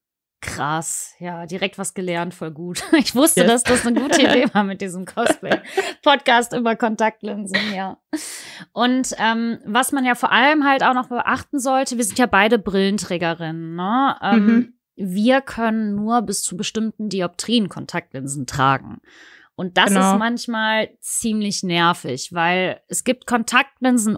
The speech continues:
Speaker 1: ohne Sehstärke und eben für uns Brillenträgerinnen mit Sehstärke. Die
Speaker 2: Mhm.
Speaker 1: ohne Sehstärke gibt's eigentlich ja in jeder Farbe und Form, oder?
Speaker 2: Also ich hab da jetzt noch nichts gesehen, was ich da nicht, äh,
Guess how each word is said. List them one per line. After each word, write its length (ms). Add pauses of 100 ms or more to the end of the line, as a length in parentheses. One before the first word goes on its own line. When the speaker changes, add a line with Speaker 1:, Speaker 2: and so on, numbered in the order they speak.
Speaker 1:
ohne 380
Sehstärke 720
und 120
eben 280
für 140
uns 200
Brillenträgerinnen 1080 (140)
mit 480
Sehstärke. 1120 (520)
Die 140
Speaker 2:
Mhm. 120
Speaker 1:
ohne 120
Sehstärke 540
gibt's 200
eigentlich 440
ja 120
in 380
jeder 320
Farbe 400
und 160
Form, 440
oder? 360 (1500)
Speaker 2:
Also 460 (120)
ich 200
hab 120
da 100
jetzt 180
noch 100
nichts 340
gesehen, 380
was 140
ich 140
da 100
nicht, 600
äh, 260